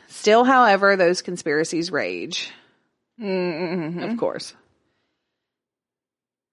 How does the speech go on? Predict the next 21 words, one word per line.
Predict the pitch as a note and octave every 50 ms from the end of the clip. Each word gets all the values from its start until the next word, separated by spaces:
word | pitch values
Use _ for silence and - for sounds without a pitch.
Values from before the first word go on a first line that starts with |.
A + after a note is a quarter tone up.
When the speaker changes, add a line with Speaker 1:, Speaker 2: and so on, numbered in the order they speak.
| _ _
Speaker 1:
According | - G3 - B3+ B3+ C#4 D4 C#4 C#4 C4+
to | - C#4+ C4+ B3+ B3 A#3+ A#3 A3+ A3 - - -
Mohammed | G#3+ A3 A3 G#3+ A3 G3+ G3+ G3+ F#3
Al-Fayed, | F3 F3 F3 - F#3+ F3+ F#3 G3+ G#3 G#3+ A3 A3 A3+ A3+ A3+ G#3 G#3+ - - - - - -
um, | F#3+ F#3 F3 E3 D3+ D3+ D3 D3+ F#3+ G3 G#3 - _ _ _ -
this | A3 A3+ -
was | B3 A#3 G#3+
the | G#3+ G3+
reason | F#3 F3+ F3+ F3 F#3 F3 E3+ E3+ E3
for | - F3+ E3 D#3 D#3 D#3 D#3
the | E3 D#3
killing. | D#3 E3+ D3+ C#3 C3 C#3 D3+ D3+ E3 E3
Speaker 2:
Okay. | F3 G3 G#3+ E3+ D3 F3+ G#3+ - _ _ _ _ _ _ _ _ _ _ _ _ _ _ _ _ _
Speaker 1:
Diana | G#3 G#3 A3 A3+ A3+ A#3+ B3+ C4
had | C4 C4+ B3
become | C4+ - C4+ C4 B3+ A#3+
pregnant | A#3+ G#3+ F#3+ F#3+ F#3+ F#3+
with | D#3+ F#3+ -
his | G#3 F#3 -
son's | - F3+ F3+ G3 G3 -
child, | - G3+ D#3+ D3+ D3+ D#3 D#3 D#3 D#3+ E3+ F3+ F#3 - -